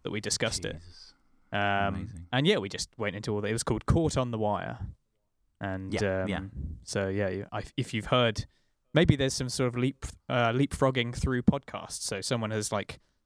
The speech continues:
Speaker 1: listened to Battle Rap Resume, so now they're listening to this, and now that they might listen to Caught on the Wire, or they listened to Caught on the Wire and then they heard about Battle Rap Resume, and it kind of went from there.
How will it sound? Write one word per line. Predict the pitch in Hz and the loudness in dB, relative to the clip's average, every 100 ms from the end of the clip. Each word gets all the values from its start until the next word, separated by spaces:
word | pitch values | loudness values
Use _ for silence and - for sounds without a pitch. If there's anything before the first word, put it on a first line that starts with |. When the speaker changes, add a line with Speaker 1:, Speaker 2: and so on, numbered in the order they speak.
| _ _ - | _ _ -2
Speaker 1:
listened | 120 - 123 110 - | 0 2 0 -4 -2
to | - 107 107 104 | 0 2 2 2
Battle | 117 104 | 0 0
Rap | 104 113 | -2 -2
Resume, | 107 101 98 | -2 -4 -6
so | - 101 | -4 -4
now | 104 104 | -2 -2
they're | 104 | -2
listening | 101 - 101 | -4 -6 -6
to | 104 | -4
this, | 98 90 - - - _ _ _ - | -4 -2 -4 -6 -8 _ _ _ -12
and | 98 | -8
now | 98 98 98 | -4 -4 -4
that | 98 95 98 - | -4 -4 -6 -8
they | 101 | -6
might | 98 98 | -6 -6
listen | 101 98 | -8 -10
to | - | -6
Caught | 107 95 | -6 -4
on | |
the | 98 | -8
Wire, | 98 95 92 | -8 -8 -6
or | 113 | -2
they | 113 127 | 2 2
listened | 139 123 | 0 0
to | |
Caught | 131 120 | 0 0
on | 110 | 0
the | 110 | 0
Wire | 110 107 | 2 2
and | 110 | 2
then | 135 | 2
they | 127 | 2
heard | 120 117 | 2 0
about | 113 - | 0 0
Battle | 110 | -2
Rap | 110 107 | -2 -4
Resume, | 107 107 104 101 | -4 -4 -4 -4
and | 98 | -6
it | 101 | -8
kind | 107 101 | -10 -8
of | |
went | 107 104 | -8 -10
from | - 98 | -10 -10
there. | 98 | -12